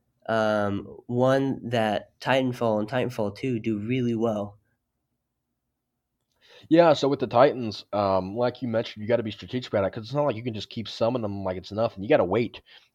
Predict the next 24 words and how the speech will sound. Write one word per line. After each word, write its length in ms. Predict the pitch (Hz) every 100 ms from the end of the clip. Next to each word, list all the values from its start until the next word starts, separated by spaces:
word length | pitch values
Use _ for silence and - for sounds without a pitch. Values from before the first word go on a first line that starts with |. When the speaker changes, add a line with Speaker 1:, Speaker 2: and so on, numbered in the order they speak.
| _
Speaker 2:
Um, 480 | 101 98 90 90 87 _ -
and 140 | 101
when 80 | 117
there's 160 | 135
other 180 | - 151
Titans 340 | 147 170 185 156
running 200 | 185 175
around, 400 | 180 208 196 -
you 120 | 196
best 260 | 190 160 147
be 80 | 147
in 80 |
a 60 | 117
Titan, 560 | - 156 131 - 92 -
uh, 280 | 95 95 95
'cause 200 | 107 104
if 100 | 139
you're 140 | 175
running 240 | 170 160
around 560 | 151 156 156 151 143 107
with, 240 | 120 113 -
uh, 180 | 110 104
no 140 | 127
Titan, 440 | 135 156 151 143